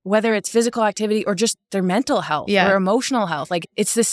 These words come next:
Speaker 1: thing that matters to them. And I think it's important that it matters. But the one downside with CrossFit, which is also a bonus, is that it's so measurable.
Speaker 2: Yeah.
Speaker 1: And so people can get caught up in the results, and it's very easy to be, like,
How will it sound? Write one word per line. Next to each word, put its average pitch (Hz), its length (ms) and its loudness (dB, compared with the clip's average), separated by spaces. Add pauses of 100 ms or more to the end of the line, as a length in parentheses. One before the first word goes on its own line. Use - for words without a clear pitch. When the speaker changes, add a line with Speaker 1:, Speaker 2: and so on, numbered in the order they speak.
Speaker 1:
thing 240 260 4
that 226 100 2
matters 190 420 0
to 208 60 -6
them. 196 180 0
And 180 100 0
I 196 60 0
think 220 220 0
it's - 180 -2
important 190 400 -2
that 185 120 0
it 165 80 -2
matters. 175 360 -2
But 185 220 -2 (260)
the 208 80 4
one 254 180 4
downside 220 440 2
with 185 140 -6
CrossFit, 175 400 -2
which 196 140 -2
is 185 120 -2
also 202 480 0
a 165 60 -10
bonus, 185 540 0
is 180 100 -8
that 185 160 0
it's - 180 -6
so 202 220 2
measurable. 160 600 -4 (280)
Speaker 2:
Yeah. 180 320 2 (120)
Speaker 1:
And 208 200 0
so 196 300 4
people - 420 -4
can 202 160 -2
get 190 180 -2
caught 190 260 2
up 185 140 2
in 180 80 -2
the 175 80 -2
results, 170 720 0
and 190 140 -2
it's 180 140 -6
very 208 320 2
easy 190 340 -4
to 175 100 -6
be, 175 200 -2
like, 165 240 0